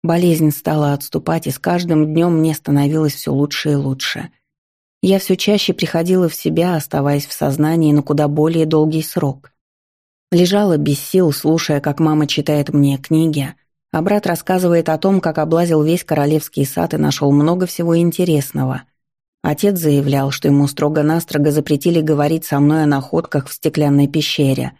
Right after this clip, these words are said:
Это может меня встревожить, а сейчас его дочери нужен покой.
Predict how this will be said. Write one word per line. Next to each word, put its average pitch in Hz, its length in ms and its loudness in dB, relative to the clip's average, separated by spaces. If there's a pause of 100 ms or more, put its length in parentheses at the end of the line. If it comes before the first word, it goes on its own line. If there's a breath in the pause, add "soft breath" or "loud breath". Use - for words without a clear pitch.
(380)
Это 202 160 0
может 175 320 2
меня 165 240 2
встревожить, 151 680 0
а 127 60 -2
сейчас 156 400 -6
его 143 220 2
дочери 151 420 0
нужен 143 340 4
покой. 135 580 -6